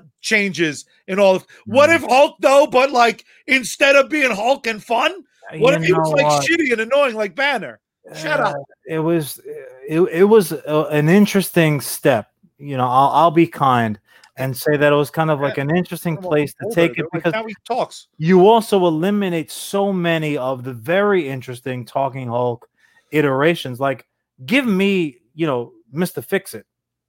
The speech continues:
Speaker 1: A, a hundred percent.
Speaker 2: You know, give
Speaker 1: Mister
Speaker 2: me
Speaker 1: Fix-It's a character.
Speaker 2: Give, yeah, that's exactly right. Like, I want the giant plaid pants.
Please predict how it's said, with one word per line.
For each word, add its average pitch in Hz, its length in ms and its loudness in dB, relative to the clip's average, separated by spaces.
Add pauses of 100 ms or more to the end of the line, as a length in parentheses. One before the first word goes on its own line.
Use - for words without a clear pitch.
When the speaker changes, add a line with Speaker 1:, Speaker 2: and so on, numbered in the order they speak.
(120)
Speaker 1:
A, 294 40 -2
a 262 180 -2
hundred 262 280 2
percent. 254 280 2
Speaker 2:
You 220 60 2
know, 165 60 0
give 135 80 -12
Speaker 1:
Mister 262 240 -2
Speaker 2:
me 214 120 2
Speaker 1:
Fix-It's - 400 -8
a 214 60 -6
character. 208 600 -2 (220)
Speaker 2:
Give, 220 340 -2
yeah, 196 340 0
that's 156 260 -2
exactly 156 420 0
right. 175 220 2
Like, 127 160 -2
I 196 140 4
want 226 280 0
the 147 80 -6
giant 165 560 -2
plaid 120 360 -6
pants. 180 540 -2